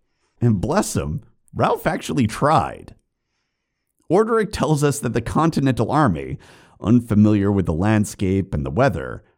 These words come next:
pressed on and soon found themselves in terrain where there were only local footpaths through the wilderness. And William and his men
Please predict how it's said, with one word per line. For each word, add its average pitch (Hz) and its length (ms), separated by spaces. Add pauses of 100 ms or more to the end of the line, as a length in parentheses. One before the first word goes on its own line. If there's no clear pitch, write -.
(160)
pressed - 460
on 104 500 (360)
and - 180
soon 131 380
found 113 360
themselves 107 500
in 101 120
terrain 95 680
where 92 260
there 90 140
were 85 260
only 120 380
local 110 340
footpaths 69 840
through 87 280
the 82 100
wilderness. 76 760 (720)
And 85 200
William 151 400
and 120 120
his 95 140
men 87 560